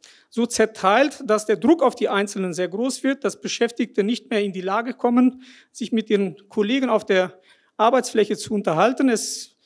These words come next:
wird zunehmend monotonisiert. Und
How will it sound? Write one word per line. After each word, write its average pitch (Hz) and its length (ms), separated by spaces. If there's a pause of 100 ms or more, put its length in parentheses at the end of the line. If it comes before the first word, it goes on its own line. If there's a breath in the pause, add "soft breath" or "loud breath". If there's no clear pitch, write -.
(300 soft breath)
wird 202 200
zunehmend 269 580
monotonisiert. 220 1080 (680)
Und 277 480